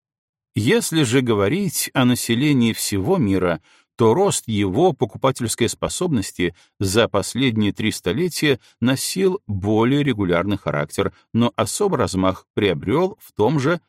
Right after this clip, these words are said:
двадцатом веке. Можно ли говорить о прогрессе человечества, глядя на этот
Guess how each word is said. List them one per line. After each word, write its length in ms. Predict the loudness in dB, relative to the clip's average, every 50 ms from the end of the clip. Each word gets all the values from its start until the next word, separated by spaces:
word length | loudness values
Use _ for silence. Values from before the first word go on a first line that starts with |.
| _ -10
двадцатом 640 | -6 -2 0 0 0 0 0 -4 -4 -4 -4 -6 -8 -8
веке. 320 | -8 -14 -20 -20 -20 -20 _ _ _ _ _ _ _ _ _ _ _ _ _ _ _ _ _ _ _ _ _ _ _ _ _ _ _ _ -4
Можно 380 | 0 2 2 2 2 0 0 0
ли 140 | 2 2 2
говорить 680 | 2 2 2 2 0 0 -2 -4 -4 -4 -6 -8 -6 -2
о 120 | -2 -2
прогрессе 640 | 0 2 0 0 0 0 0 0 0 0 0 -2 -4
человечества, 840 | -4 -2 -2 0 0 0 0 -2 -4 -4 -4 -4 -4 -4 -2 -2 -2
глядя 540 | 0 0 -2 -2 0 0 0 0 0 0 0
на 120 | 0 0 0
этот 300 | -2 -2 -2 -4 -4